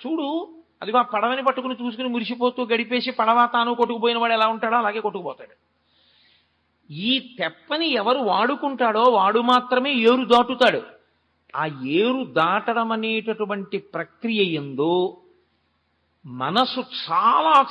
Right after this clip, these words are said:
చాలా ప్రధానమైన పాత్ర పోషిస్తుంది. ఆ మనసు కాని దౌర్బల్యమునకు లోనైపోయిందనుకోండి,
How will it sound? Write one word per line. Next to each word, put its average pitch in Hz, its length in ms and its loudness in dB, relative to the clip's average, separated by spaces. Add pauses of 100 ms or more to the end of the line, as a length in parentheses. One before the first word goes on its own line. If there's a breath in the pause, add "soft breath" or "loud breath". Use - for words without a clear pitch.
చాలా 226 320 4
ప్రధానమైన 240 960 2
పాత్ర 202 380 -6
పోషిస్తుంది. 170 580 -16 (880)
ఆ 160 120 -2
మనసు 156 520 -4
కాని 247 340 -4
దౌర్బల్యమునకు 214 1200 0
లోనైపోయిందనుకోండి, 196 1200 -4